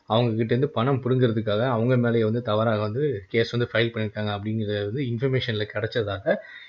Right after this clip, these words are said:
இந்த ரூல்ஸ் வந்து கவர்மெண்ட் கொண்டு வந்திருக்காங்க. என்ன அப்படின்னு பார்த்தீங்கன்னா, file R T I, அதாவது return to investigation to police for false case. இந்த மாதிரி நீங்க வந்து, "ஏன் நான் வந்து தவறே செய்யல, நீங்க வந்து திரும்ப எனக்காக நீங்க விசாரிக்கணும்" அப்படின்னு கூட நீங்களே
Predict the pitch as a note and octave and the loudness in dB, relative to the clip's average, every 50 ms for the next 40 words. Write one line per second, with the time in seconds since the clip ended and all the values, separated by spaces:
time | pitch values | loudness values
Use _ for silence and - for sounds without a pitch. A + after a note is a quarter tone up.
0 | - _ - C#3 C#3 D3 C3 C#3+ D#3 C#3+ - B2+ A2 B2 C#3 C3 B2 A#2+ A#2+ A#2+ | -12 _ 0 8 10 10 10 10 8 6 4 4 4 4 4 6 6 6 6 4
1 | A#2 G#2+ G#2 G#2 G#2+ G#2 G2+ - - F#2+ F#2+ G2 G2+ A2 B2 A#2+ A2 A3 G#3+ G3 | 4 2 2 0 0 0 -2 -4 -6 -6 -4 -2 0 0 0 2 2 0 0 -2
2 | G2 G3+ F#3+ A3 B3+ - - - - A#2 A#2 C3+ C3 A#2+ G#2+ G#2 G2 - G#2+ G2+ | -2 -2 -2 -2 -2 -2 0 2 4 6 6 8 6 6 4 2 0 0 0 0
3 | G2+ A2+ B2 B2+ A2+ A#2 A2+ A2 C#3+ D3 C#3+ B2+ C3 C3 C#3+ F#3 A3 - - _ | 2 4 2 2 2 0 0 2 2 2 2 2 4 4 4 4 4 0 -6 _
4 | _ _ _ - A#2+ A#2+ B2+ B2+ B2+ - A#2+ G#2 A2 G2+ - - A#2+ A2 A2+ G2+ | _ _ _ -2 0 2 2 2 2 0 2 4 2 2 2 0 -4 -4 -4 -6
5 | - - G#2+ G#2+ G#2+ A#2 A#2 - - A#2 C3 C3 - - G#2 A2 A#2 - - _ | -4 -2 0 2 2 0 -2 0 2 2 2 2 2 2 2 2 2 0 -4 _
6 | G#2+ G2+ G2 - - _ _ - C3+ B2+ B2+ B2 C3 C#3+ C#3+ C#3 C3+ A#2+ A2 A2 | -4 -4 -4 -4 -12 _ _ -6 -2 0 2 4 4 4 4 4 4 2 2 2
7 | G#2+ A#2+ B2 A2+ A2+ A2 G#2 G#2+ G#2 G#2 G#2 A#2 B2+ B2+ A2 A2 G#2+ A#2 A#2+ A#2+ | 2 2 2 2 2 2 0 0 -2 0 0 -2 0 2 2 2 4 4 2 2
8 | - - A2+ G#2+ G2+ G#2 G#2+ C3+ D3+ - - - - - _ _ - A#2 A#2 A#2 | 2 0 0 2 2 2 2 0 0 -4 -10 -18 -20 -20 _ _ 0 2 4 4
9 | B2+ B2 B2+ C3 B2+ B2+ B2 A#2 A2+ A#2 - B2+ C3 C3 B2 A#2 G#2+ G2+ G2+ - | 2 4 4 4 6 6 6 4 4 4 6 6 6 6 6 4 2 0 0 2
10 | - A#2 A2+ A2 G#2+ G#2 F#2+ F#2+ G2+ G2+ G2+ G2+ G#2 C#3+ D3 B2+ C3+ D3 D#3 D3+ | 2 2 2 2 0 0 0 0 0 0 0 0 0 0 2 4 4 4 4 6
11 | D#3 E3 | 6 4